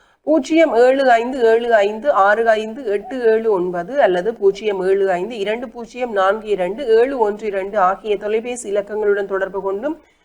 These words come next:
மேலதிக விவரங்களை பெற்று விண்ணப்பிக்க முடியும் என்று அறிவிக்கப்பட்டுள்ளது என்கின்ற ஒரு செய்தி பிரசுரமாக இருக்கின்றது.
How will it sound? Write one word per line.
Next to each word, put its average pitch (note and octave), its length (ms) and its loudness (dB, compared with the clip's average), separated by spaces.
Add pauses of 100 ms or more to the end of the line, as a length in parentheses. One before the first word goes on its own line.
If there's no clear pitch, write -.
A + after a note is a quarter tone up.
(120)
மேலதிக D4+ 420 4
விவரங்களை B3 540 0
பெற்று A3+ 280 -2
விண்ணப்பிக்க B3+ 460 -4
முடியும் A3+ 320 -4
என்று G#3+ 200 -2
அறிவிக்கப்பட்டுள்ளது G3 800 -2
என்கின்ற F#3 320 -4
ஒரு F#3 100 -6
செய்தி A3 300 -4
பிரசுரமாக G3+ 560 -2
இருக்கின்றது. F#3+ 560 -2